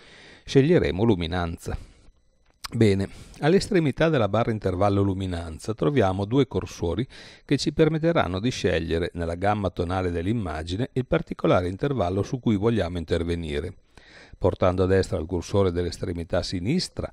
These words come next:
proteggiamo dall'effetto del filtro i toni più scuri del cielo, che quindi non vengono oscuriti rispetto all'immagine originale. Per comprendere meglio, proviamo a spostare il cursore in varie posizioni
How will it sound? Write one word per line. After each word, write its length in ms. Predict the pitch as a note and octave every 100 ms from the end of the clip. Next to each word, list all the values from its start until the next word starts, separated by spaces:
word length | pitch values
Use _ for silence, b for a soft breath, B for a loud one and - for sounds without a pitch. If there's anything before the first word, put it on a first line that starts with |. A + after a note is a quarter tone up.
| B B B
proteggiamo 580 | - G2+ A2 G2 G#2+ G#2
dall'effetto 600 | F#2+ F#2 F2+ - G2+ G2
del 180 | F#2+ F2+
filtro 480 | - A2 A#2+ A#2+ A#2+
i 120 | A#2+ A2
toni 300 | A2+ G#2+ G#2
più 160 | G#2
scuri 380 | - - F2+ F2+
del 240 | F2+ F2+
cielo, 480 | - F#2 D2+ D2+ D#2+ B B -
che 120 | B2+
quindi 300 | A2 F2 B2+
non 180 | C#3 A2
vengono 360 | D#2+ D2+ F2+
oscuriti 640 | E2 - A2+ F#2 - C3 -
rispetto 480 | A#2+ - D#2+ - G#2+
all'immagine 520 | A2+ E2+ D2+ E2+ F2
originale. 760 | F2+ E2+ F#2 D2+ - C#2 - - _ b b b b b
Per 160 | - E2+
comprendere 580 | F#2+ F2+ G#2+ G2+ G2 F#2+
meglio, 440 | G2 E2 F2+ G#2+
proviamo 380 | - A#2 D3 D#3+
a 20 |
spostare 460 | - G2+ - A2 G2+
il 80 |
cursore 420 | - G#2+ - G#2 G2+
in 80 |
varie 300 | G2 F#2 F#2+
posizioni 800 | - F2+ F#2 - - F2+ E2 F2+